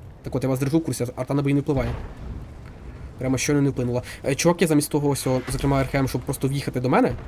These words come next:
ну, типу, просто приїдь до мене, ми його зараз потушимо і розіграємо нормальний центр. Чувак стоїть А Ф К. А ще що цікаво, знову ж таки, до мене вже другий танк в цьому бою заїжджає просто абсолютно безкарно, абсолютно, о,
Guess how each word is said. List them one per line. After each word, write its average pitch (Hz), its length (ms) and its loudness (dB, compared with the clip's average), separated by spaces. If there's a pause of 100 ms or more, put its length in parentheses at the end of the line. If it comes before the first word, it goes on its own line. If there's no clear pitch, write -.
(640)
ну, 170 60 4
типу, - 160 -2
просто - 240 2
приїдь 127 240 -2
до 113 80 0
мене, 143 180 2
ми 120 100 0
його 120 120 -2
зараз 117 340 -4
потушимо 127 460 -2
і 117 220 -2
розіграємо 123 360 0
нормальний 127 260 0
центр. 175 280 0 (420)
Чувак - 220 -2
стоїть 131 200 -2
А - 20 -2
Ф - 120 -8
К. 110 140 -6 (300)
А 117 200 0
ще 175 200 0
що - 140 -2
цікаво, 151 440 2
знову 127 180 2
ж - 80 -10
таки, 147 260 -2 (180)
до 135 100 -2
мене 143 140 4
вже 131 120 0
другий 135 180 2
танк 131 200 -2
в - 20 -16
цьому 117 140 -2
бою 143 140 4
заїжджає 131 360 0
просто - 280 -2
абсолютно 127 320 0
безкарно, 139 400 2
абсолютно, 127 460 0
о, 120 300 -2